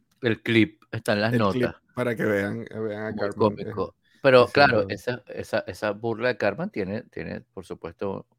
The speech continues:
Speaker 1: una razón. <laughs> Hay trabajos que puedes hacer a distancia, hay trabajos que tienes que hacerlo
Speaker 2: Sí.
Speaker 1: presencial, pues ni modo, hay cosas de atención que tienes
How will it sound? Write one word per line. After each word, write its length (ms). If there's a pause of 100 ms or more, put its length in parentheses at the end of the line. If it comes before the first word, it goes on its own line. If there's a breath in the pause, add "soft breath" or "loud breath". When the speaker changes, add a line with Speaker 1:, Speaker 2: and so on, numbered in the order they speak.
(180)
Speaker 1:
una 320
razón. 460
<laughs> 540
Hay 180
trabajos 460
que 100
puedes 240
hacer 220
a 60
distancia, 460
hay 60
trabajos 280
que 60
tienes 180
que 80
hacerlo 240
Speaker 2:
Sí. 40
Speaker 1:
presencial, 600
pues 120
ni 120
modo, 500
hay 100
cosas 320
de 60
atención 600
que 100
tienes 220